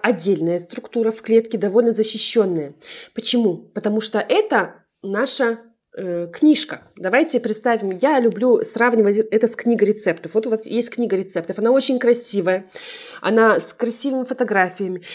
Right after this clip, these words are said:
Ее очень жалко вам на кухню с собой носить, да? И вы ее оставляете на полке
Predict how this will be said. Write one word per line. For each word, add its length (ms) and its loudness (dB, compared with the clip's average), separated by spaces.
Ее 240 2
очень 300 4
жалко 320 2
вам 180 -2
на 100 -4
кухню 280 -4
с 80 -14
собой 280 -4
носить, 400 -8
да? 180 0
И 100 -8
вы 100 0
ее 160 2
оставляете 480 -2
на 100 -6
полке 400 -4